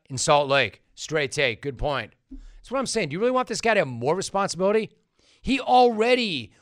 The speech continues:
was worse than everybody in clock management, but you're gonna give this guy more authority, more responsibility, more things to worry about. That was your solution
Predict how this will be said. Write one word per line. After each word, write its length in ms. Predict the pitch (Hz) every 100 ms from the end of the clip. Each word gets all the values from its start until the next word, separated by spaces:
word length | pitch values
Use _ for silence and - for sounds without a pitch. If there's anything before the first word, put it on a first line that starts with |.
| _
was 260 | 160 185 131
worse 380 | 143 196 185
than 200 | - 185 180
everybody 840 | 170 190 170 147 147 143 139 131 - _
in 100 | 156
clock 320 | 139 165 165
management, 540 | 151 170 160 - 113 - - -
but 140 | 151 170
you're 80 | 220
gonna 100 | 196
give 140 | 226
this 160 | 208 -
guy 260 | 190 175 -
more 580 | 117 127 165 202 202 202
authority, 560 | 143 - 202 165 104 104 _ _ _ _
more 300 | 135 202 226
responsibility, 840 | 208 - 208 190 175 190 147 101 - -
more 260 | 135 170 220
things 220 | 214 208
to 80 | 196
worry 240 | 196 208
about. 340 | 175 120 101 - _ _ _ _ _ _ _ _ 131
That 340 | 107 143 220
was 160 | 247 208
your 120 | 226
solution 760 | - 202 190 180 - 165 156